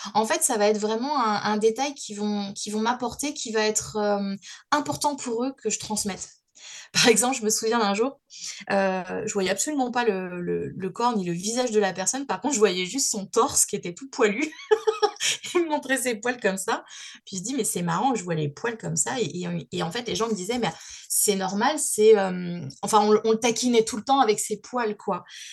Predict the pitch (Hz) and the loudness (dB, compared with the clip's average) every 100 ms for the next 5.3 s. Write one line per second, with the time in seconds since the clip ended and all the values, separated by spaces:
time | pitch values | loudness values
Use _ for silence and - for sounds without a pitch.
0 | - - 202 196 185 175 180 202 202 196 | -18 -8 -2 0 0 -2 -2 -2 0 0
1 | 180 170 170 262 185 175 180 170 _ 156 | 0 -4 -2 -2 -2 -4 -8 -10 _ -4
2 | 151 - 214 214 202 202 180 170 220 277 | -2 0 0 -2 -2 -4 -4 -4 -4 -8
3 | - 196 196 208 - 208 202 208 233 202 | -16 -8 0 2 2 2 2 2 -2 -2
4 | 190 - 247 214 196 185 185 - 202 220 | -6 -4 -4 -2 -4 -4 -2 0 2 0
5 | 214 165 | -2 -6